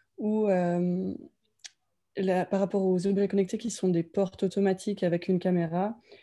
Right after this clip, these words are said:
qui du coup est connectée à un réseau de caméras, qui est donc un réseau privé, mais, euh, il y a un partenariat entre ce réseau privé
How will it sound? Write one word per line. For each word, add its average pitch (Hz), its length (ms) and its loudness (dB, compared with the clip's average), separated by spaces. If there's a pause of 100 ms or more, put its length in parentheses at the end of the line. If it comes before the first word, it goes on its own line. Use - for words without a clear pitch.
(320)
qui 220 400 2
du 185 140 0
coup - 280 -2
est 196 80 4
connectée 196 400 2
à 190 60 2
un 175 160 2
réseau 190 240 2
de 196 60 -4
caméras, 185 400 2
qui - 160 -4
est 170 60 4
donc 175 200 0
un 185 60 0
réseau 185 280 2
privé, 208 560 -2
mais, 196 480 4
euh, 180 500 2
il - 60 -6
y 170 60 0
a 180 40 2
un 185 60 2
partenariat 202 560 0
entre 180 220 -2
ce - 100 -8
réseau 185 220 0
privé 202 540 0